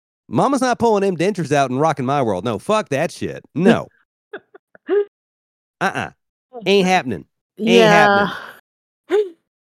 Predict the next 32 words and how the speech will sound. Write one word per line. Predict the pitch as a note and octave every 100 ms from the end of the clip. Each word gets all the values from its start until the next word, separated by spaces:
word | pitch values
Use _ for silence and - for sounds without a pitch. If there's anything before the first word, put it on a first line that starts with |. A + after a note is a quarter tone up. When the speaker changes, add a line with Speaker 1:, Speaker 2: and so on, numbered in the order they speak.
| _
Speaker 2:
Yeah, | A#3+ B3+
I'm | A3 B3
not | C#4 C#4+
joining | F3+ G#3 F3+ E3+
in | D#3
either, | B2+ C3+ A#2+ G#2+
so | C#3 D#3+ C3 C#3 -
it's | E3+ - -
Speaker 1:
It's |
like, | C#3 B2+ -
mm, | B2+ C3 C3 B2+ B2+ B2+ B2+
no, | C3+ C3+ B2+ B2 A#2 A#2 A2+ G#2+ G#2 A2
no. | A#2+ A#2 G#2 G2 F#2 F2+ F2 F2
Speaker 2:
I've | G3 G#3+ G3+
just | B2+
Speaker 1:
This, | C#3 C#3
Speaker 2:
got | - F3+
Speaker 1:
that. | C#3+ C#3 _ -
Speaker 2:
no. | F3 D3+ C#3+ C#3+ - _ _ _ _ _ _
That's | - B3+ -
too | - F#3+
far. | - A2 A2+ - _ _ _ -
Speaker 1:
At | D#3+
that | G3+ B3+
point, | G3 C#3
I'd | C#3
be | D#3+ D3+
like, | C3+ C3+ A#2+ G#2+ - - _ _ - _ -
"Look | F#2+ -
at |
this | - B1+
shit. | - D#2+ -